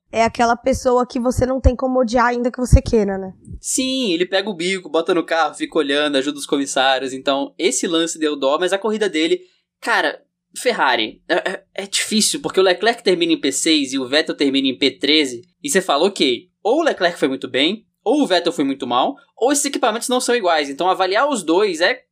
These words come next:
Speaker 2: relativo. Então, qualquer coisa que já falar do Vettel, assim como o Albon, é aquela coisa, "Pô, a corrida foi ruim, ele não apareceu, mas será?", sabe? Fica aquela coisinha. Então, fica o registro, a corrida do Vettel, mas com o asterisco de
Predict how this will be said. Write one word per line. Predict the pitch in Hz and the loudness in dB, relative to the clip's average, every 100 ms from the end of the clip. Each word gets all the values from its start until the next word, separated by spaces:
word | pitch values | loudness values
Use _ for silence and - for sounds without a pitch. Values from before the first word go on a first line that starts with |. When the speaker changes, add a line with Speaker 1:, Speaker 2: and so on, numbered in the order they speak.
| _ _ | _ _
Speaker 2:
relativo. | - 220 196 - - 202 165 | -4 0 0 -2 -2 -2 -2
Então, | 147 165 180 - _ _ | 0 0 0 -4 _ _
qualquer | 190 220 339 | 0 0 2
coisa | 294 262 | 0 0
que | |
já | 208 | 0
falar | 214 202 | 0 0
do | 180 165 | 2 0
Vettel, | 139 170 170 | 0 0 2
assim | 147 220 | 0 -2
como | 220 233 | -2 0
o | 147 | 2
Albon, | 165 185 120 117 _ _ _ | 0 0 -6 -10 _ _ _
é | 151 | -4
aquela | 147 202 | 0 0
coisa, | 208 151 131 | 0 -2 -2
"Pô, | - 156 120 | -2 0 0
a | - | 0
corrida | 143 160 | 0 0
foi | 170 151 | 0 0
ruim, | 135 147 170 | 0 2 2
ele | 143 | 2
não | 147 | 2
apareceu, | 185 170 156 143 156 170 | 2 2 0 0 0 0
mas | 180 202 208 - - - - | 0 -2 -2 -4 -4 -8 -10
será?", | - - - 381 466 370 - - - | -10 -8 -4 0 2 2 -2 -10 -8
sabe? | - 247 139 139 | 0 0 0 -6
Fica | 269 330 | -2 0
aquela | 262 247 | 0 0
coisinha. | 226 185 143 151 127 | 0 0 0 -4 -4
Então, | 120 156 160 - _ _ - | -2 0 0 -6 _ _ -4
fica | 196 214 | -2 0
o | |
registro, | 202 180 160 170 165 | 0 0 -2 -2 -2
a | |
corrida | 160 156 147 | 0 0 0
do | 147 | 0
Vettel, | 131 165 175 185 | 2 2 2 0
mas | 180 175 | 0 0
com | - 196 | -2 0
o | 196 | 0
asterisco | 196 180 156 180 185 | 0 2 2 0 -4
de | 147 156 139 | -2 0 0